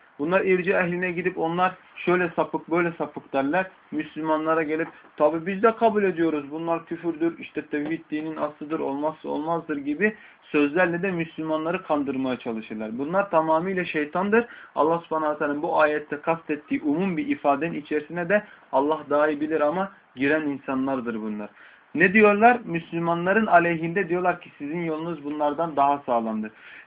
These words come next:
Birçok, e, adam görürsünüz. Hani ben argo bir tabir söyleyeceğim çünkü bunlar hak ediyorlar. Hani birçok, e, insan vardır. Bunlar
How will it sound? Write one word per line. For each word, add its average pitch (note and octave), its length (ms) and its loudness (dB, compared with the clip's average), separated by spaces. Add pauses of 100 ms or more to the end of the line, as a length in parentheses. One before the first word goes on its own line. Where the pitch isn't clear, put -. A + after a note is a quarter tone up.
Birçok, B3 640 6 (640)
e, D3 60 4 (580)
adam G3+ 380 10
görürsünüz. D#3+ 680 -2
Hani D3+ 260 -2
ben E3+ 220 6
argo E3 340 4
bir E3+ 120 -6
tabir E3 400 2 (360)
söyleyeceğim F3 500 2
çünkü - 240 -10
bunlar G3 260 2
hak F#3 240 2
ediyorlar. C3+ 500 2 (480)
Hani F3 240 4
birçok, A#3 460 4 (340)
e, D#3+ 140 0
insan G3 520 2
vardır. G3 360 4 (520)
Bunlar G3+ 560 6